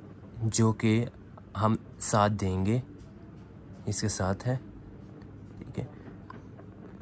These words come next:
दुपट्टे, दुपट्टे के दोनों साइड पे ये पल्लू आएगा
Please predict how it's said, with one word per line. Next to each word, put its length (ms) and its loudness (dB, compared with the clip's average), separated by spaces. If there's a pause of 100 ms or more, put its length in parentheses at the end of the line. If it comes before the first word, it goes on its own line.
(560)
दुपट्टे, 560 6
दुपट्टे 420 6
के 80 6
दोनों 240 10
साइड 220 6
पे 100 6
ये 80 8
पल्लू 380 6
आएगा 340 8